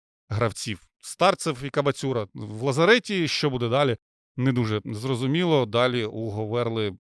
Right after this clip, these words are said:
даблхедер, так, із Київбаскетом, і буде дуже-дуже непросто. Наступна наша команда — це Старий Луцьк, у якого один чотири. Старий Луцьк іде на сьомому місці. Де мій пауер-ренкінг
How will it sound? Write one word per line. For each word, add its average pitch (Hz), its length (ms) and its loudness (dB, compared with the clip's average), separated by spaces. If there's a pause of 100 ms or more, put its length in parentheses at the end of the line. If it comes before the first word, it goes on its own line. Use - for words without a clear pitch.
(880)
даблхедер, 131 680 2
так, 120 280 -2
із 107 100 -8
Київбаскетом, 113 720 -4
і 107 40 -6
буде 107 200 -8
дуже-дуже 104 400 -6 (360)
непросто. 123 580 -6 (300)
Наступна 254 420 2
наша 233 220 2
команда — 233 600 4
це 208 220 4
Старий 214 360 4
Луцьк, 220 400 0
у 190 60 6
якого 170 420 4
один 170 320 2
чотири. 202 460 0
Старий 165 280 2
Луцьк 165 320 0
іде 147 180 0
на 156 120 2
сьомому 247 420 4
місці. 170 400 2
Де 135 200 -6
мій 185 100 -4
пауер-ренкінг 147 680 0